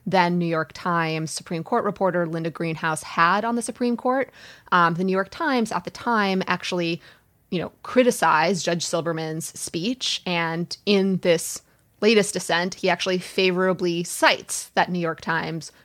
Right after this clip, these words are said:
criticism as almost a badge of honor or another piece of evidence of the bias of the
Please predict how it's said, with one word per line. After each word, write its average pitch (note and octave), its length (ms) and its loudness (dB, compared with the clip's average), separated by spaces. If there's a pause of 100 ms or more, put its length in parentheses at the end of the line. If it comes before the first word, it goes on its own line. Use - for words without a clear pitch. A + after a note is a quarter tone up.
criticism F3+ 640 0
as F3+ 160 -6
almost E3+ 300 -2
a E3+ 100 0
badge E3 460 4
of D#3+ 100 -2
honor G#3+ 520 0
or E3 400 -2
another D#3+ 420 -6
piece - 300 -6
of E3 280 -4 (300)
evidence E3+ 420 -2
of D#3+ 140 -2
the E3+ 80 0
bias F3 640 -2
of F3+ 220 -2
the F3 340 2